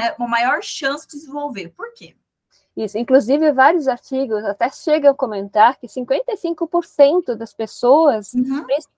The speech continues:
Speaker 2: principalmente em pessoas mais idosas,
Speaker 1: Uhum.
Speaker 2: pode, pode desenvolver, é, é, a ansiedade e a depressão.
Speaker 1: É uma taxa muito alta, né?
Speaker 2: É muito alta, sim,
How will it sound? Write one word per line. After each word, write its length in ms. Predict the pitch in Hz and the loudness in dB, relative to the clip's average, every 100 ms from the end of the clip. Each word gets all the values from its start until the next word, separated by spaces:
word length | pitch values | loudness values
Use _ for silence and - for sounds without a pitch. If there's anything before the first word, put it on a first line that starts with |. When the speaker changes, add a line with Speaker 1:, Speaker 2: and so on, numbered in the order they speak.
| - | 0
Speaker 2:
principalmente 880 | 302 - 320 285 233 226 233 - | 0 2 0 0 -2 -6 -6 -4
em 340 | 226 220 - 208 | -2 -2 -2 -6
pessoas 400 | 214 - 226 202 | -6 -6 -4 -2
mais 340 | 208 247 247 | 0 0 0
idosas, 640 | 226 180 - 320 269 214 - | -2 4 6 6 2 -4 -2
Speaker 1:
Uhum. 220 | 254 247 | 0 2
Speaker 2:
pode, 380 | 240 247 254 220 - | 4 2 0 -6 2
pode 260 | 226 233 247 | 4 4 2
desenvolver, 1000 | 220 262 277 254 254 226 208 220 240 247 _ _ - | 2 4 4 2 -2 -4 -4 -2 -4 -6 _ _ -4
é, 1400 | 208 208 202 202 202 202 196 196 196 - 175 170 165 160 _ _ _ _ _ - | 0 2 2 2 2 0 0 -2 -4 -6 -6 -6 -8 -12 _ _ _ _ _ -8
é, 60 | 196 - - 190 196 185 | -8 -6 -2 -2 -2 -6
a 60 | |
ansiedade 500 | 190 - 196 202 202 | -6 -4 0 0 0
e 40 | 214 | -4
a 40 | |
depressão. 560 | 202 208 226 - - - _ _ _ | -6 -6 -12 -10 -12 -12 _ _ _
Speaker 1:
É 120 | 220 | -4
uma 160 | 233 247 | 0 0
taxa 180 | 269 277 | -2 -6
muito 180 | 294 339 | -4 -2
alta, 300 | 330 - 339 | -2 -4 -14
né? 160 | 330 _ _ _ _ | -14 _ _ _ _
Speaker 2:
É 180 | 196 185 | 0 0
muito 380 | 165 185 202 294 | -2 -6 -4 0
alta, 420 | 202 180 - 247 | 2 0 -4 -16
sim, 240 | - 185 | -16 -18